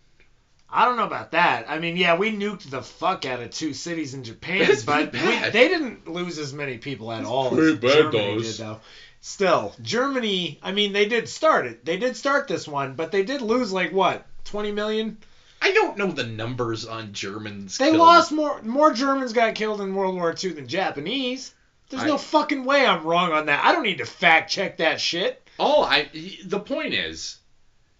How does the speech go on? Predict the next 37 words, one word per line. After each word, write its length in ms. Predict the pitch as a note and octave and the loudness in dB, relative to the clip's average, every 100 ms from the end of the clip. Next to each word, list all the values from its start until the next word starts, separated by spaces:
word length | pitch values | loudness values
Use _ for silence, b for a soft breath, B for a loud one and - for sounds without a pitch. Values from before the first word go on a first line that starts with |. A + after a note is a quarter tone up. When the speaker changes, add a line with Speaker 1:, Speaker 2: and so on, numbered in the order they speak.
| - | -4
Speaker 2:
getting 400 | E4 D4 C3 A2 | -2 -2 -4 -6
nuked 340 | A#2 A2 - | -4 -6 -8
is 120 | E3 - | -16 -10
bad, 200 | C4 D#4 | -2 2
Speaker 1:
Anybody 320 | E4+ D#4 C#4+ | 6 6 6
Speaker 2:
man. 60 | A#3+ | 4
Speaker 1:
happens 420 | B3+ C4 B3+ - | 6 4 2 -2
to 80 | A#3 | 0
listen 380 | A3+ A#3+ A#3 F#3 | 2 2 2 -6
to 80 | D3 | -4
this, 380 | D3 E3+ F3 - | -2 -2 -4 -8
just 280 | G3+ G#3+ D3+ | -6 -6 -2
Google 320 | A#3 G#3+ E3+ | -2 -2 -2
that 200 | C#3+ C3 | -2 0
shit. 380 | - D#3 A#2 - | 0 0 -2 -2
Speaker 2:
If 160 | C4 | -2
somebody, 540 | - E4+ F4 E4 D4 A#3+ | 2 4 4 2 -2 -4
if 440 | - F#3 G3 G3+ | -6 -4 -2 0
somebody 460 | - C#4+ D4 A3+ D#3 | 0 0 0 -4 -6
tests 640 | - - B3 B3+ - - | -6 0 2 0 -6 -10
a 120 | F3 E3+ | -8 -8
new 320 | F3+ B3+ C#4+ | -6 -6 -4
weapon 600 | - C3+ B2+ B2+ A2+ A2 | -2 -2 -2 -4 -6 -8
on 200 | B2 B2+ | -8 -6
your 140 | B2 A2+ | -6 -6
country 680 | - A2 G2+ - G#2+ F#2+ - b b | -8 -10 -10 -10 -8 -10 -14 b b
that 340 | A#2 C#3 D3+ - | -2 0 0 -2
fucks 560 | - - D4 D4 - E3+ | -4 0 0 -2 -6 -4
your 140 | D#3+ | -4
country 460 | - E3+ D#3+ D3 B2 | -4 -8 -8 -8 -8
so 280 | - F3 F#3+ | -6 -2 -2
bad 480 | E3+ D#3 C3 A2 - b b b b b - | 0 0 2 -2 -6 b b b b b 0
that 300 | C3+ D#3 D3+ | 2 2 0
you 260 | E3 G3+ G3 | -2 -2 -2
have 400 | - D#3+ D3 - | -2 -4 -4 -2
to 160 | F3+ | -2
stop 640 | - - - C3 A#2 D3 | -2 -6 -4 0 2 0